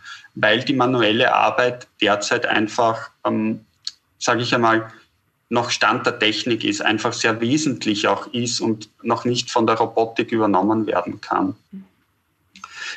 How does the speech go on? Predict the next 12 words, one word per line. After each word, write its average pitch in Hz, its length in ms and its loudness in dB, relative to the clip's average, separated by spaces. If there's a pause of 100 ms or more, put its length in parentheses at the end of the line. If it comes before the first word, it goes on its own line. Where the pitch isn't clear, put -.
Aber 123 200 2
die 139 100 2
Softwarelösung 139 880 2
ist - 180 -2
ja 131 80 2
nur 131 320 0
ein 117 340 0
Teil 101 400 2
vom 104 300 -4
Indoor 107 300 -2
Farming. 104 460 0
Also 113 220 0